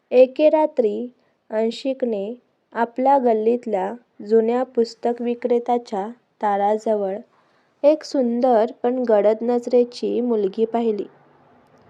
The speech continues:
तिला तिथे काही शोधत बसलेली दिसत होती. तिचं नाव साक्षी. ती सव्वीस वर्षांची,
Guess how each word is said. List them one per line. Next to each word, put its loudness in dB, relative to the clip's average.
तिला 4
तिथे 0
काही -2
शोधत -2
बसलेली 0
दिसत -2
होती. -4
तिचं -2
नाव 0
साक्षी. -6
ती 0
सव्वीस -2
वर्षांची, -2